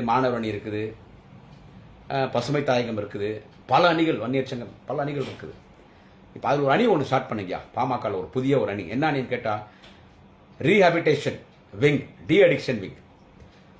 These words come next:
மது மறுவாழ்வு அணின்னு ஆரம்பிங்கய்யா. முதல்ல நம்ம கட்சியில் இருக்காங்கல்ல இளைஞர்கள், இளமை, இளம் வி-, விதவைகள், இளம் விதவைகள் சொல்றீங்கல்ல, நம்ம பாமகலயே, அது மீன்ஸ் உங்க பாமகலயே நிறைய இளம் விதவைகள் இருக்காங்க. முதல்ல நம்ம கட்சியில இந்த மதுபானம் குடிச்சு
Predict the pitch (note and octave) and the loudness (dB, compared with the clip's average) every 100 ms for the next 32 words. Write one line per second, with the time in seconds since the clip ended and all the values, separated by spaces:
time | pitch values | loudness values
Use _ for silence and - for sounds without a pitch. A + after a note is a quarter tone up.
0 | - - - - - - - C#3 F3+ F#3+ | -20 -20 -20 -20 -20 -18 0 4 8 8
1 | D#3 E3+ F3 E3+ D#3+ G3 B2+ D#3 D3+ A#2+ | 8 6 8 6 6 2 4 4 4 2
2 | A#2+ G2 E2+ D#2 - - - - A#2+ E3+ | 0 -4 -8 -10 -14 -20 -20 -6 0 4
3 | G3 D#3 D#3 F3 E3+ F3 G#3+ F#3 D3 C#3 | 4 4 2 2 2 4 4 4 2 0
4 | C3+ C3 C#3 C3 A2 B2 D3+ D#3+ C3+ D3+ | 2 4 4 0 0 2 4 4 2 2
5 | E3 E3 C3+ C3+ B2 D3 C#3+ C#3+ C#3+ C3 | 2 -2 -6 -4 0 0 2 2 2 2
6 | D3 D3+ C3+ C#3 C3+ C3 A#2+ A#2 A#2+ C3 | 0 -2 -2 0 0 -2 -4 -6 -2 -2
7 | - - - - A#2 D#3 G3 F3+ D#3 F3 | -4 -10 -18 -4 0 0 2 2 4 2
8 | F3 D3+ C3+ C#3+ B2 E3 B2+ C3+ E3+ F3 | 2 0 0 0 -2 -2 -2 -2 4 4
9 | D#3 D#3+ E3 - B2+ A2 C#3+ - - - | 4 4 4 0 0 0 -2 -4 -14 -8
10 | A#2 D3 G3 G#3 E3 F3+ E3+ D3+ D3 C#3+ | 0 2 6 6 6 2 0 -2 -2 -2
11 | B2 A#2 A2+ F2 C3 F#3 F3 C#3 F3 F3 | -2 -4 -4 -4 -2 0 2 0 0 0
12 | E3+ - E3+ D3 B2+ A#2 C3 D#3+ D#3+ C#3+ | 0 0 -2 -2 -4 -2 -2 0 -2 -2
13 | C#3+ C3 - | -6 -6 -4